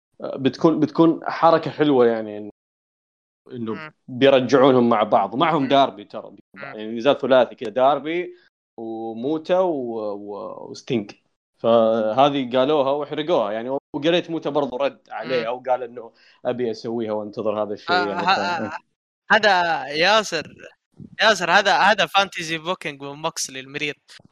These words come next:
Speaker 2: موكسلي
Speaker 1: لا،
Speaker 2: كذا حاطه،
Speaker 1: بس
Speaker 2: قال: "أنا ودي
Speaker 1: قريت
Speaker 2: في
Speaker 1: موتا،
Speaker 2: فانتزي بوكينج".
Speaker 1: قريت موتا، قريت موتا ترى رد عليها وقال: "إيه، أنا من-، مترقب
Speaker 2: مم.
Speaker 1: أشوف الكيمستري اللي بيطلع بيننا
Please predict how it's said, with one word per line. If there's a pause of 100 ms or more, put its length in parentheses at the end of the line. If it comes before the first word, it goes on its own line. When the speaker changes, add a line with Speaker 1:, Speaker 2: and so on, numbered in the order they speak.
Speaker 2:
موكسلي
Speaker 1:
لا،
Speaker 2:
كذا
حاطه،
Speaker 1:
بس
Speaker 2:
قال:
"أنا
ودي
Speaker 1:
قريت
Speaker 2:
في
Speaker 1:
موتا،
Speaker 2:
فانتزي (220)
بوكينج".
Speaker 1:
قريت
موتا،
قريت
موتا
ترى (140)
رد
عليها
وقال:
"إيه، (160)
أنا
من-،
مترقب
Speaker 2:
مم.
Speaker 1:
أشوف
الكيمستري
اللي
بيطلع
بيننا